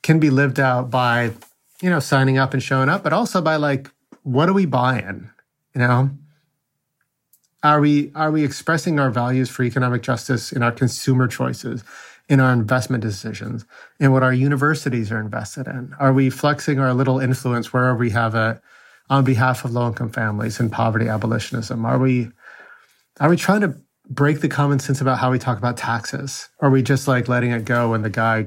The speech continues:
at the water cooler is like, "Oh my God, taxes," you know? And are we showing up to those zoning board meetings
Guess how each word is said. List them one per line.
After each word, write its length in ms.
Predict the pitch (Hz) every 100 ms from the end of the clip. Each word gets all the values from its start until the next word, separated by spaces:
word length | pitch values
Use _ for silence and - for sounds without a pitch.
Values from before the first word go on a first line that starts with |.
| -
at 100 | 113
the 80 | 110
water 240 | 113 113
cooler 300 | - 117 113
is 140 | 104
like, 180 | 113 101
"Oh 80 | 104
my 160 | 98 98
God, 260 | 98 98
taxes," 540 | 107 104 101 - 120 -
you 60 |
know? 220 | 113 110 110 - - - - - - -
And 160 | 139
are 80 | 143
we 100 | 151
showing 300 | 139 156 170
up 140 | 170 - _ -
to 80 | 143
those 160 | 165 143
zoning 300 | 156 226 131
board 260 | 117 110
meetings 560 | 117 - - - -